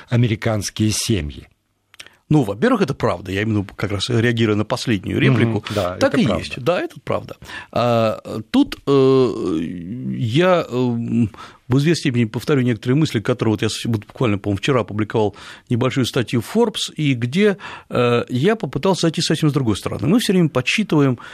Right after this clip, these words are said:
Speaker 2: сколько кто кому выставил счёт. И поэтому жонглирование вот этими цифрами, оно всех ужасает. Например, Трамп вообще сказал, что если Китай ещё нам будет отвечать, мы введём санкции на пятьсот миллиардов долларов.
Speaker 1: Мгм.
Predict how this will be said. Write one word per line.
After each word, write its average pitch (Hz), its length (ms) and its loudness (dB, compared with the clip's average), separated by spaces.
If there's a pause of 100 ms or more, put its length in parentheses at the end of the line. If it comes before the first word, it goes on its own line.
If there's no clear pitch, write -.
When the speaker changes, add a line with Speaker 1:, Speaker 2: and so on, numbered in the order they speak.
(200)
Speaker 2:
сколько 202 640 0
кто 190 320 0
кому 135 340 2
выставил 123 680 0
счёт. - 360 -4 (720)
И 143 420 4 (140)
поэтому 135 420 2
жонглирование 123 560 2
вот 104 120 0
этими 107 260 -2
цифрами, 117 500 0 (260)
оно 196 380 -2
всех - 260 -2
ужасает. - 540 -2
Например, 139 360 0
Трамп 147 300 -2
вообще 117 280 -2
сказал, 101 200 -4
что 120 140 -2
если 113 100 2
Китай 113 220 0
ещё 110 120 -4
нам 113 160 0
будет 113 180 -2
отвечать, 143 480 0 (360)
мы 135 140 4
введём 143 420 2
санкции 180 380 0
на 123 100 2
пятьсот 151 380 -2
миллиардов 127 400 2
долларов. 107 320 2
Speaker 1:
Мгм. 104 80 -8